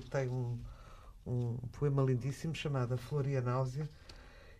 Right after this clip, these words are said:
e que exprime, ah, numa linha,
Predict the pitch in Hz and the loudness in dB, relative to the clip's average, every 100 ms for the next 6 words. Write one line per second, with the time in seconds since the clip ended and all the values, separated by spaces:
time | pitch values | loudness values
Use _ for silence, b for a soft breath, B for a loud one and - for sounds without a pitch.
0 | - 139 123 - 151 139 131 127 120 - | -6 -6 -4 -4 0 2 2 2 0 -4
1 | - - - - - - - - 208 170 | -4 -4 -4 -4 -4 -6 4 10 12 12
2 | 120 101 90 b b b b b b - | 10 6 2 b b b b b b 2
3 | 113 113 110 107 123 147 147 139 160 185 | 4 4 2 2 4 6 8 8 8 8
4 | 180 185 | 8 4